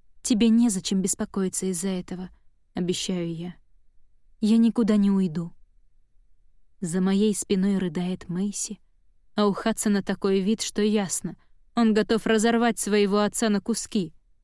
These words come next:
что я полностью одобряю.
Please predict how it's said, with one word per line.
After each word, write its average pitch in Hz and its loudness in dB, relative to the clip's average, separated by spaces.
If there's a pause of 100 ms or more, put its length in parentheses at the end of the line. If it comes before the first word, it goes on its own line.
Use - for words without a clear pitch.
(160)
что - -4
я 190 0 (140)
полностью 196 0
одобряю. 175 -4